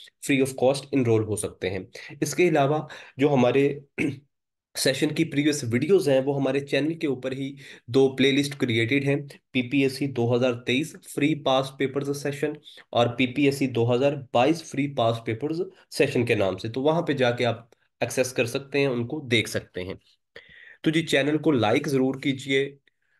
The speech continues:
इसको सब्सक्राइब कर लें आप, वीडियो को लाइक कीजिए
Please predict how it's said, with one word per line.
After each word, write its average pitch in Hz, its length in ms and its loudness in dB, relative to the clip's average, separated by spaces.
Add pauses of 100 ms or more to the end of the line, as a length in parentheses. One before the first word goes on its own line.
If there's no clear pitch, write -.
(120)
इसको - 360 -2
सब्सक्राइब 135 680 0
कर 131 120 2
लें 131 160 2
आप, 123 340 0
वीडियो 131 260 2
को 151 100 0
लाइक 127 260 2
कीजिए 123 640 -4